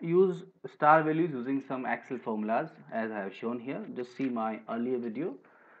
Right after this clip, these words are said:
Thanks for watching, friend. If you want anything else regarding, mm, these things, please let me know.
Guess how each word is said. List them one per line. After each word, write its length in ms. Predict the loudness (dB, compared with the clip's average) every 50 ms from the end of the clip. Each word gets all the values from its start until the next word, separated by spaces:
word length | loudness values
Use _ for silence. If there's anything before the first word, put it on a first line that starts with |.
| _ _ 2
Thanks 320 | 4 4 4 4 0 2
for 120 | 2 2 4
watching, 300 | 4 2 2 0 -4 -4
friend. 300 | -2 -4 -4 -4 -6 -8 -12 -18 -14
If 160 | -12 -8 -2
you 100 | 0 2
want 240 | 4 4 2 2 2
anything 420 | 0 0 2 2 0 0 0 2 2
else 220 | 4 2 2 0 -4 -2 0
regarding, 600 | 2 4 6 6 6 4 2 0 -2 -2 -4 -8 -12 -12
mm, 260 | -8 -6 -6 -6 -6 -8 -10 -10
these 300 | -2 0 2 2 0 -2
things, 400 | -4 -4 -2 -2 -4 -4 -8 -14 _ -20 -20 _ _ -6
please 200 | -2 0 0 2 2
let 200 | 2 0 0 0
me 60 | -2
know. 300 | -2 -2 -4 -4 -8 -10